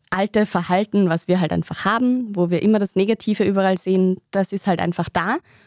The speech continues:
Und das ist auch mit dem Vagusnerv verbunden und deshalb können wir den schon auch ein bisschen verlangs-,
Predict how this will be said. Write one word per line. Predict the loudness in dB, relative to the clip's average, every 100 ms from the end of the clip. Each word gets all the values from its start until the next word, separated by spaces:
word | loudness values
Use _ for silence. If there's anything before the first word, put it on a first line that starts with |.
| -6
Und | 0 2 0 0
das | -2 -2
ist | -2
auch | 0
mit | 0
dem | 0 0
Vagusnerv | -2 -4 -4 -4
verbunden | -2 0 2 4
und | 2
deshalb | 2 0 -2 -2 -6
können | -2 2 2
wir | 2
den | 2 2
schon | 2 0
auch | 2
ein | 2
bisschen | 0 -2 0 0 -2 -6 _
verlangs-, | -2 0 0 -2 -4